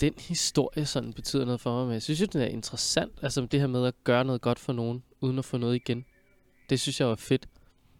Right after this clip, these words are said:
Men samtidig, så vil jeg sige, jeg undrer mig jo også altid, når der er en eller anden makker i en eller anden film, som har muligheden for at, hvad ved jeg, de laver et eller andet kup,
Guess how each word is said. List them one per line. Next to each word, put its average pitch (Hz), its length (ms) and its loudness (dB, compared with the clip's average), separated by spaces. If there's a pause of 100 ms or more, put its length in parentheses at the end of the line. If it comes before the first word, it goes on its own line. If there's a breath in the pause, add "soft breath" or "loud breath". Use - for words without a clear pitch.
(580 soft breath)
Men 139 320 4
samtidig, 147 540 4
så 127 60 -6
vil 147 60 4
jeg 147 60 4
sige, 139 300 4
jeg 123 140 2
undrer 147 240 4
mig 160 100 6
jo 123 80 6
også 135 220 4
altid, 139 440 2
når 127 100 0
der 123 100 2
er 127 40 6
en 123 100 2
eller 123 120 2
anden 123 140 0
makker 123 400 2
i 123 100 -4
en 123 120 2
eller 117 100 0
anden 117 140 0
film, - 300 -2 (600 soft breath)
som - 160 0
har 123 100 4
muligheden 127 460 4
for 120 200 6
at, 117 240 2 (400)
hvad 117 140 2
ved 113 100 0
jeg, 113 200 2 (180)
de 135 80 4
laver 127 220 8
et 123 40 6
eller 117 140 4
andet 123 200 0 (300)
kup, - 240 0